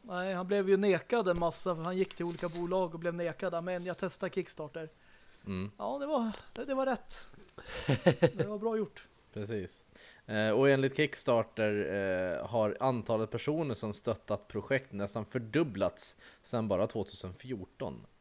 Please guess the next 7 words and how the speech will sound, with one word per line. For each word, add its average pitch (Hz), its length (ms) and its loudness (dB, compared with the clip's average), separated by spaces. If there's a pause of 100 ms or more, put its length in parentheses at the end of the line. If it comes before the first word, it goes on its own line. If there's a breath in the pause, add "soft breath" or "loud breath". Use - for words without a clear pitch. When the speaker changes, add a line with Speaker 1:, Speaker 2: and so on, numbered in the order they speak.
(200 soft breath)
Speaker 2:
Så 143 340 4
också 110 280 0
summan 90 440 -2
pengar 90 460 -6
som 71 240 -14
donerats. - 600 -16 (1800 loud breath)
Eh, 165 440 10